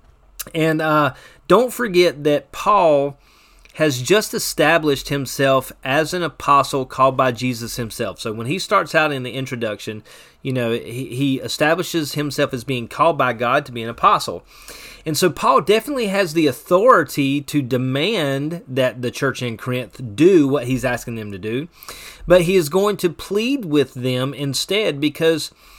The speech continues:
uh, these, these people need to be loved. And, and as you know this, you know, the old saying says you catch more flies with honey than you do with vinegar. Um, if you approach people in a kind and loving manner, it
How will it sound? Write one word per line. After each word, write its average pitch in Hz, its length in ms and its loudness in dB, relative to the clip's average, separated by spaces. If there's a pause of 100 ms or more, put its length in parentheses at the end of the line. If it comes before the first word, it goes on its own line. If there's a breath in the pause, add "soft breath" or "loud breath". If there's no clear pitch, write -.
(320 loud breath)
uh, 175 360 2 (800)
these, 214 560 -4 (920)
these 190 260 -4
people 185 800 0
need 175 240 -2
to 156 80 -8
be 160 140 2
loved. 127 560 0
And, 165 140 -8
and 175 240 -4
as 156 260 -2
you 254 80 -4
know 165 240 0
this, 139 340 -2
you 147 100 -2
know, 139 120 0
the 131 100 -2
old 165 200 -4
saying 143 260 -2
says 127 260 -2
you 120 60 -6
catch 165 280 -2
more 151 140 -2
flies 135 380 0
with 113 120 -10
honey 143 300 -6
than 117 200 -6
you 113 60 -8
do 113 140 -4
with 110 140 -8
vinegar. 120 480 -4 (440 loud breath)
Um, 143 360 0 (100)
if 170 160 -4
you 175 100 4
approach - 460 0
people 180 580 -2 (500 soft breath)
in 170 140 -4
a - 80 0
kind 180 480 -2
and 127 220 -4
loving 147 400 0
manner, 131 360 -2
it 135 260 -12